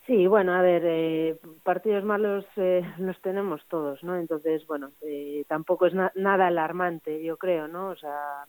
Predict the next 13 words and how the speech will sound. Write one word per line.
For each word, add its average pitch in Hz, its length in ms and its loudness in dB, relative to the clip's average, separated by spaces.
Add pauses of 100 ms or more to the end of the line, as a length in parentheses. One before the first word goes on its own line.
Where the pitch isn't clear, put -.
ahora 156 320 -2
tenemos 165 360 -6
el 156 120 -10
sábado 165 260 0
un 165 80 -12
partido 165 320 -6
muy 165 80 -8
importante 165 500 -2
contra 160 300 -2
Zaragoza 160 440 -2
en 160 60 -8
nuestra 165 320 -6
casa 220 400 0